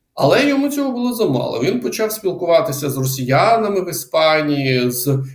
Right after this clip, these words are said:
співвітчизниками, як там вони кажуть. А,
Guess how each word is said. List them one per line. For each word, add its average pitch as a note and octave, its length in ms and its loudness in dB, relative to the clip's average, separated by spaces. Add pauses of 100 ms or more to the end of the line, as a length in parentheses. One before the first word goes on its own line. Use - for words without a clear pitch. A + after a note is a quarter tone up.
співвітчизниками, C3 1500 0 (220)
як C#3+ 260 4
там C3+ 140 2
вони B2+ 220 4
кажуть. B2 480 0 (340)
А, B2+ 600 6